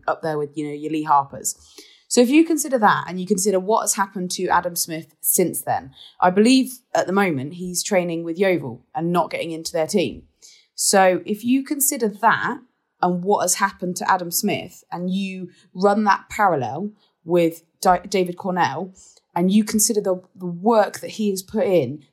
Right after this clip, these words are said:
to make himself a first-team goalie, because I guarantee he wouldn't been, have been ahead of Adam Smith. So you need to look at Di Cornell and the, and the work he's done. You just mentioned about his distribution.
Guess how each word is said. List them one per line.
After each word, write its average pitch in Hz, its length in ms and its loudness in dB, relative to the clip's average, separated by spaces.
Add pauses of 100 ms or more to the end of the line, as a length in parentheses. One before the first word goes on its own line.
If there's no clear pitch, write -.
to - 120 -6
make 208 400 4
himself 185 580 -2
a 165 60 -12
first-team 180 720 -2
goalie, 165 320 2
because 170 260 -4
I 180 120 0
guarantee 214 580 -2
he 180 200 -6
wouldn't 180 280 -6
been, 180 180 -6 (220)
have 180 160 -2
been 180 220 -4
ahead 165 240 0
of 156 100 0
Adam 156 220 -2
Smith. 160 400 -8 (360)
So - 160 0
you 220 120 6
need 269 240 6
to 240 200 -6
look 254 240 -2
at 170 280 0 (340)
Di 208 220 4
Cornell 202 440 0
and 165 180 -2
the, - 100 -8
and 185 100 -6
the 180 60 -6
work 190 340 0
he's 190 160 -8
done. 190 220 2
You 208 80 2
just 214 180 -4
mentioned 185 320 -8
about 180 160 2
his 180 100 -6
distribution. 185 600 -6